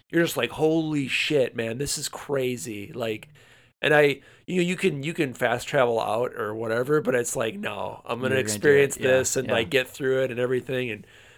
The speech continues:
Speaker 1: 'cause it's like, thankfully, like, I had the, uh, 'cause when you're in the desert, it's really hot.
Speaker 2: Mm-hmm.
Speaker 1: So I had those, uh, the frozen meat that, that totally kept me
Speaker 2: Yeah.
Speaker 1: like,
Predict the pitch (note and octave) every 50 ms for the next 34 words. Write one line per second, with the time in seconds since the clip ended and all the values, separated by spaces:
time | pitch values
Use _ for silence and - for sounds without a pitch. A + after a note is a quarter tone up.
0 | - _ - _ _ _ _ - - D#3+ D3 D#3 D#3 - D#3 C#3 B2+ - C3 -
1 | - C#3+ D3+ D3 C#3+ - D3 C3+ C#3 C3+ C3+ C3 B2+ A#2 A#2+ A#2 B2 A#2+ A2+ A#2+
2 | A#2+ A#2 A#2+ A#2+ A2+ - - A#2+ A#2+ A#2 A2+ A2+ G#2+ G2+ G#2 G#2+ G#2+ - - -
3 | _ _ _ _ - D#3+ D3 D3+ D3+ C#3+ C#3 C#3 B2+ B2 A2 B2 B2+ C#3+ C3 C3
4 | A#2 A2 - - B2 B2 A#2+ G2+ G#2+ G#2+ A2 B2+ - - _ _ _ - B2 B2
5 | G#2+ G2 G2 G#2+ A2+ - C#3 B2 B2 A#2+ A#2 A#2+ A#2+ A#2+ - A#2+ A2 G#2+ G#2 G2
6 | - B2+ A2 G2+ G#2 A2 - - C3+ B2+ B2 - - G2+ G2 G#2 G#2+ A2 A#2 C3
7 | - _ - - B2 A#2+ A#2+ - - C3 B2+ - - - D3+ D3+ D3 C3+ C3 A#2+
8 | - - C3 B2+ - C3+ A#2+ A#2+ A2+ A#2 A2+ A#2 A#2+ A2+ A2 G#2 G#2 - - -